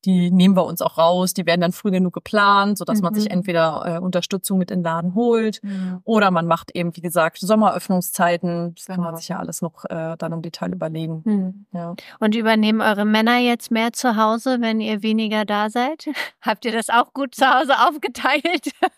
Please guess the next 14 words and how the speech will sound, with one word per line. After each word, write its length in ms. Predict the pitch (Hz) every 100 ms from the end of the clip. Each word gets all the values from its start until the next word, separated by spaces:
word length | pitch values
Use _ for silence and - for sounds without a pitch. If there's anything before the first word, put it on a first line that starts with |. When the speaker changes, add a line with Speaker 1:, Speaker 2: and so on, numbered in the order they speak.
| 392 - 440 - _ _ 480 466 _ - - - 415 269 403 - _ -
Speaker 3:
Ja, 340 | 214 208 196 185
Speaker 1:
Also, 220 | 226 226
Speaker 3:
also 160 | 202 196 -
Speaker 1:
ja, 360 | 208 220 175 185
bei 220 | 220 190
mir 140 | 196 247
tatsächlich 460 | 277 269 247 269
schon. 240 | - 214 185
Speaker 3:
Ja, 140 | 190
Speaker 1:
Also, 200 | 180 180
Speaker 3:
bei 140 | 190 190
mir 240 | 208 190
auch. 60 | 190
Speaker 1:
ähm, 320 | 190 202 208